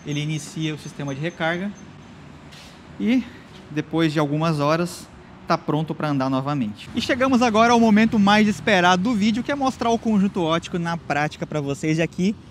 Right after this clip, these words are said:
não é qualquer farol, é um dos mais modernos da categoria. Full leds com tecnologia a laser. Temos D R L com máscara negra, projetor de longo alcance,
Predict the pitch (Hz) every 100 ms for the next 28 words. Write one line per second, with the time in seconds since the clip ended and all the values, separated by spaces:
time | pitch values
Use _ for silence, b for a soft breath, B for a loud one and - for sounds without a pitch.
0 | B 175 180 175 190 208 - 196 - 180
1 | 147 143 123 139 160 160 151 147 165 156
2 | 165 151 135 151 160 147 131 127 147 175
3 | - - 160 156 165 165 139 135 127 -
4 | 247 262 208 220 - - 202 185 185 180
5 | 160 151 170 - 151 139 131 131 117 117
6 | - 143 131 123 123 123 135 135 - 151
7 | 135 120 113 - 120 151 175 170 170 B
8 | B B - 196 202 175 165 170 170 151
9 | 139 135 135 135 139 160 170 -